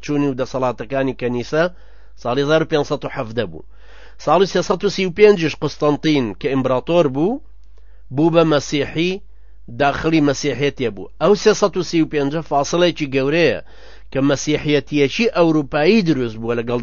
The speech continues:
دەسەڵاتە جودان لە یەکتری، بەڵام لە خزمەتی دەسەڵاتەکەیە فەرقی هەیە لەگەڵ ئەو مەسیحیەتەی کە لە جەلیل، واتە لە ناسیرە، لە فەڵەستین، لە سەردەستی سەیدنا عیسا هاتە پێشەوە، پاشان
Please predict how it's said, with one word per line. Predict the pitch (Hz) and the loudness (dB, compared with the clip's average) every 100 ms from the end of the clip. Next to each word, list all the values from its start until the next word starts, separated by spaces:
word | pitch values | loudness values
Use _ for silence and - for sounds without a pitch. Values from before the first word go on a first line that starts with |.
| 120 | -2
دەسەڵاتە | - 117 107 104 110 95 73 - - - | -4 -4 -4 -4 -6 -6 -8 -14 -16 -10
جودان | 110 131 123 120 110 | -6 -2 0 0 -2
لە | 107 | -2
یەکتری، | 104 - 131 165 | -4 -6 -2 2
بەڵام | 165 147 131 | 4 4 2
لە | - | -2
خزمەتی | 127 131 127 127 | -4 -4 -4 -4
دەسەڵاتەکەیە | 120 123 117 110 110 120 110 117 160 185 - - - - - - - | -4 -2 -2 -4 -8 -6 -4 0 0 0 -6 -18 -18 -16 -16 -16 2
فەرقی | 160 - 196 180 | 4 4 4 4
هەیە | 175 160 | 6 4
لەگەڵ | 151 175 156 | 2 0 2
ئەو | 180 180 | 2 4
مەسیحیەتەی | 165 - 160 - 147 135 156 143 | 4 2 -2 0 -2 -2 -4 -2
کە | 139 127 | 0 0
لە | 120 113 | 0 0
جەلیل، | 127 143 180 220 240 220 - - - 123 | 2 4 6 4 2 -2 -8 -16 -6 -4
واتە | 117 - 120 90 - - | -2 -2 -2 -4 -10 -6
لە | 120 127 | -2 0
ناسیرە، | 127 120 - 127 147 180 208 - 127 | -2 -2 -4 0 2 2 0 -4 -4
لە | 127 | -2
فەڵەستین، | 127 123 110 - 139 139 | -2 -2 -4 -4 -2 -2
لە | 110 - | -4 -4
سەردەستی | 123 123 135 - 135 - - - - - | -6 -4 -6 -6 -8 -8 -14 -18 -12 -4
سەیدنا | 135 117 120 110 | -4 0 -2 -2
عیسا | 110 - 143 160 156 | -4 -2 0 0 0
هاتە | 156 160 156 | -2 0 -4
پێشەوە، | 160 156 - 156 151 | -4 -4 -2 -4 -2
پاشان | 151 151 160 156 | -4 -2 0 0